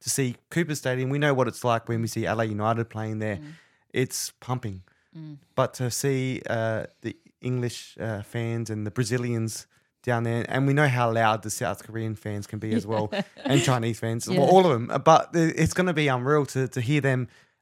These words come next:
Speaker 1: at Coopers. Um, and I think that's when we see our first game here. When we see it on T V, the
Speaker 2: Mm.
Speaker 1: Matildas obviously playing,
Speaker 2: Mm.
Speaker 1: it'll be real. But I think for South Australians to see Cooper Stadium, um, holding one of the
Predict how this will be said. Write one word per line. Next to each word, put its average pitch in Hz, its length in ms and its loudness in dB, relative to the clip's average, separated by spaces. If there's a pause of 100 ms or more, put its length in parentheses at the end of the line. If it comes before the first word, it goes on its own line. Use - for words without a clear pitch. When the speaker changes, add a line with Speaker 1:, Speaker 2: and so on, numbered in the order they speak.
Speaker 1:
at - 180 4
Coopers. 127 540 -2 (340)
Um, 113 640 -2
and 131 140 0
I 131 40 0
think 151 120 0
that's 139 180 0
when 120 280 -6
we 139 60 0
see 127 200 -6
our 107 100 0
first 117 300 -4
game 107 140 -4
here. 120 220 -6
When 156 200 0
we 185 60 4
see 202 120 0
it 180 60 2
on 131 100 0
T 120 220 -4
V, 127 200 -4
the 135 80 -10
Speaker 2:
Mm. 120 140 -4
Speaker 1:
Matildas 120 340 -4
obviously 107 360 -8
playing, 131 360 -6 (220)
Speaker 2:
Mm. 151 300 -6
Speaker 1:
it'll - 100 -14
be 127 100 0
real. 117 240 0
But 90 180 2
I 127 40 4
think 143 220 -2
for 117 380 -2
South 131 280 -2
Australians 120 540 -2
to 107 100 -12
see 139 180 -4
Cooper 127 320 -6
Stadium, 107 520 -6 (440)
um, 107 220 -4
holding 117 260 -4
one 113 120 -2
of 110 80 -4
the 110 80 -4